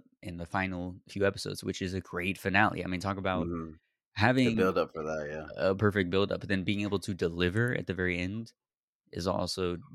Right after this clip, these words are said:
Speaker 1: just unspeakably incredible. Uh, but his ego brought him down, right, with the book, with Hank finding out, and then also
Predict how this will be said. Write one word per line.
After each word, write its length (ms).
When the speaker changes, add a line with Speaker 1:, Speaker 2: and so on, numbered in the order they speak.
Speaker 1:
just 260
unspeakably 720
incredible. 440
Uh, 300
but 240
his 340
ego 480
brought 260
him 140
down, 440
right, 220
with 120
the 80
book, 360
with 140
Hank 160
finding 240
out, 200
and 80
then 100
also 480